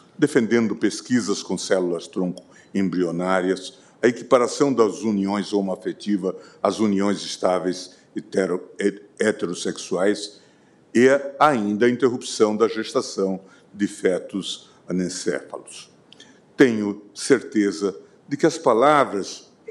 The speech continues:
de Vossa Excelência, sustentadas daquele púlpito iluminado, ressoam até hoje na consciência jurídica nacional e servirão como base inescapável a todos aqueles que hoje e amanhã devotarem-se ao estudo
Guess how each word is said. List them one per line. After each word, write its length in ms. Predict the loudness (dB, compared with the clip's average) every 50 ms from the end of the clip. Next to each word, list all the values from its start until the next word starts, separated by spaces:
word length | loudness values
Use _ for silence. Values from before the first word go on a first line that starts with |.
| -18 -18 -20 -20 -18 _
de 80 | -4 2
Vossa 280 | 4 4 2 2 -2
Excelência, 500 | -8 -8 -4 -2 0 -2 -2 -2 -6 -12
sustentadas 640 | -12 -12 -12 -8 -6 -6 -4 0 0 0 0 0 -4 -8
daquele 420 | -10 -10 -4 -4 -4 -4 -4 -8 -10 _ _ _ _ _
púlpito 400 | 0 0 0 0 -4 -8 -6 -4
iluminado, 640 | -2 -2 -2 -2 -2 -2 0 0 0 0 0 -2 -8 -14 -20 -20 _ _
ressoam 400 | 0 0 0 2 2 2 2 4
até 200 | 2 2 4 4
hoje 460 | 4 4 4 2 2 0 -2 -8 -12 -14 -16 -20 _ _ _
na 100 | -4 -2
consciência 640 | 0 0 -2 -2 -2 -2 0 0 0 2 2 2 0
jurídica 500 | 2 -2 -4 -4 -4 -6 -4 -4 -2 -2
nacional 720 | -2 -4 -6 -6 -6 -4 0 2 2 2 2 0 -6 -14 -20 -20 -20 _ _ -6
e 60 | -4
servirão 500 | 4 4 4 6 6 4 2 4 2 2
como 260 | 0 -2 -2 -2 -2
base 460 | 0 2 4 4 4 2 2 0 -2
inescapável 840 | -2 -2 -2 -4 0 0 0 0 2 0 0 0 0 0 -2 -6 -6 -14 -20 _ _
a 80 | -4
todos 340 | 0 4 2 2 4 2 0
aqueles 580 | 0 0 0 0 0 0 0 -2 -8 -12 -14 -20 _ _ _
que 220 | _ -2 0 2 4
hoje 460 | 4 4 4 4 4 2 0 -2 -4
e 20 |
amanhã 500 | -4 -4 -4 -6 -4 -2 0 0 -2 -2 -6 -12 -20 _ _
devotarem-se 800 | -2 -2 0 2 2 0 0 0 0 0 0 0 -2 -6 -2 0
ao 140 | 2 2 2
estudo 720 | -2 -6 -10 -16 -16 -10 -8 -8 -8 -6 -6 -6 -6 -6